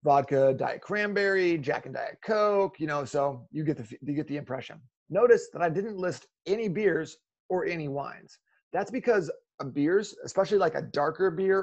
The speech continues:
or a, or a really heavy ico-, alcohol I P A, are gonna be some of the, the worst things you can drink while trying to lose fat. So if you're trying to lose fat and you have two I P As,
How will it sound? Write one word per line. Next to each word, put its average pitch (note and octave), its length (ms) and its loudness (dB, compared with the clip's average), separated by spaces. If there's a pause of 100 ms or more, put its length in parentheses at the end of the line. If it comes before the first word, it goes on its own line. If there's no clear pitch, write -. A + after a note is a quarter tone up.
or C3+ 260 -4
a, B2 340 -6
or C3+ 160 -2
a B2+ 120 -4
really C#3+ 300 0
heavy C#3 240 -2
ico-, C#3 380 -2
alcohol D3 480 -4
I C#3 80 -2
P C3 240 -4
A, C#3+ 200 -4 (380)
are D3+ 60 -2
gonna A3+ 120 0
be B3+ 60 -2
some G#3 180 -8
of G#3 60 -4
the, E3 120 0 (340)
the D3 100 -2
worst D3 460 0 (100)
things D#3 300 -6
you D3 160 -4
can C3 180 -6
drink B2+ 380 -8 (640)
while C#3+ 360 4
trying D3+ 500 -4
to C3 200 -6
lose B2+ 280 -6
fat. - 300 -10
So - 100 -6
if D3 80 -2
you're F#3 80 6
trying G3+ 220 -2
to A3 80 -2
lose F#3 180 4
fat F3 300 -2
and D#3 100 -8
you D#3 100 -4
have D#3+ 200 -4
two E3 160 -4
I D3+ 80 0
P D3 200 -4
As, D3 220 -4